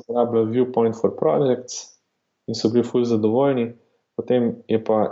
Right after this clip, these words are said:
investitor Lidl slovenski dobil enkrat klic iz Nemčije, da kaj se grejo, da imajo zakupljen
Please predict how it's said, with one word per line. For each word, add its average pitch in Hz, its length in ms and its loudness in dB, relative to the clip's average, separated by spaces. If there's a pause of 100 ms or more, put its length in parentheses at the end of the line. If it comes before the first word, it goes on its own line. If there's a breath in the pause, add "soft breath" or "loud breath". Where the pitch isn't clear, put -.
(140)
investitor 110 800 0 (100)
Lidl 120 320 0
slovenski 110 680 -2 (100)
dobil 113 400 0
enkrat 120 320 -2
klic 127 240 -2
iz 110 160 2
Nemčije, 123 400 0
da 104 160 0
kaj 120 160 0
se - 160 -4
grejo, 120 320 2
da 110 80 -2
imajo 117 240 2
zakupljen 113 480 0